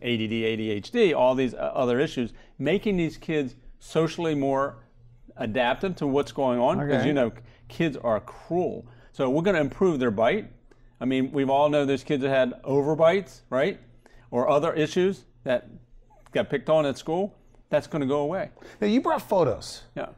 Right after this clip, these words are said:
Speaker 2: uh, that we looked at in the green room.
Speaker 1: Yeah.
Speaker 2: What are we looking at here?
Speaker 1: So here's a child who came to my office. The
Speaker 2: Let me
Speaker 1: mom,
Speaker 2: take a look.
Speaker 1: the mom was very concerned. So notice that in that picture there, the lower teeth sit outside of the upper teeth.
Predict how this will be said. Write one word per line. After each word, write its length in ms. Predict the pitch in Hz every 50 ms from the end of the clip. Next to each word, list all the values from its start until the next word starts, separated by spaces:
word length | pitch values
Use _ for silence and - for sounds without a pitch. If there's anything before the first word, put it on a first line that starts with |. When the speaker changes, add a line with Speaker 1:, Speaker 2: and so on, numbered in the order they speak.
| - - - -
Speaker 2:
uh, 240 | 147 139 131 131
that 80 | 131 139
we 100 | 131 143
looked 220 | 143 143 139 -
at 120 | 156 139 127
in 40 | 123
the 60 | 120
green 280 | 107 107 127 135 131 120
room. 200 | 110 107 101 92
Speaker 1:
Yeah. 100 | 127 123
Speaker 2:
What 160 | - 147 175
are 40 | 226
we 80 | 226 202
looking 260 | 180 185 180 - 139
at 180 | 110 92 87 -
here? 220 | - 98 - - - -
Speaker 1:
So 140 | - 156
here's 200 | 143 190 220 202
a 60 | 214 -
child 280 | - 196 185 170 156
who 40 | 151
came 280 | - - 160 151 151 135
to 100 | - 135
my 140 | 127 123
office. 300 | 120 113 107 - 117 101 - - - - -
The 60 | 123
Speaker 2:
Let 60 | 120
me 40 | 131
Speaker 1:
mom, 100 | 139 143
Speaker 2:
take 100 | 143 139
a 40 | 123
look. 140 | 113 101 95 - - -
Speaker 1:
the 60 | 127
mom 240 | 139 160 170 165 147
was 100 | 131 117
very 300 | 113 131 170 190 202 190
concerned. 500 | - 180 147 - - 127 113 104 98 95 - - - _ _ -
So 300 | - - 143 131 139 180 -
notice 420 | 147 143 160 175 202 214 214 -
that 260 | - 180 165 160 135 -
in 120 | 151 143 147
that 160 | 156 170 -
picture 300 | - 165 139 - 151 139
there, 300 | 127 127 127 127 - - -
the 200 | 208 135 127 123
lower 380 | 117 117 131 165 220 240 208 165
teeth 320 | - - 143 127 123 120
sit 200 | - - 151 -
outside 460 | 135 143 143 147 143 - - 143 139
of 60 | 135 127
the 100 | 123 120
upper 220 | 117 - - 104
teeth. 240 | - - 104 92